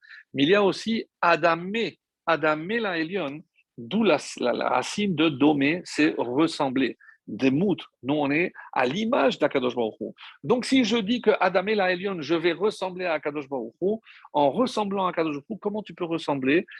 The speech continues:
Eh ben, en t'identifiant et surtout en l'imitant. De tout, comme Dieu est miséricordieux, toi aussi. Comme Dieu juge toujours favorablement, toi aussi, juge favorablement.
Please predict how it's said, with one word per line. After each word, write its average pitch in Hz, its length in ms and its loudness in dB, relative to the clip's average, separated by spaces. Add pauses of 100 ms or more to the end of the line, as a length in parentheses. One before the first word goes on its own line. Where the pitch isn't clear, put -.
(160)
Eh 147 80 0
ben, 175 340 2
en 165 320 2
t'identifiant 165 800 -4
et 170 80 4
surtout 226 540 0
en 202 80 6
l'imitant. 185 680 0 (380)
De 151 300 4
tout, 254 320 -2
comme 233 300 2
Dieu 147 300 0
est 147 40 -2
miséricordieux, 139 880 -2
toi 131 180 -8
aussi. 123 400 -8 (260)
Comme 190 320 0
Dieu 147 480 2
juge 123 540 -2
toujours 143 280 -2
favorablement, 135 600 2
toi 123 220 -4
aussi, 123 220 -10
juge 139 220 -8
favorablement. 127 580 0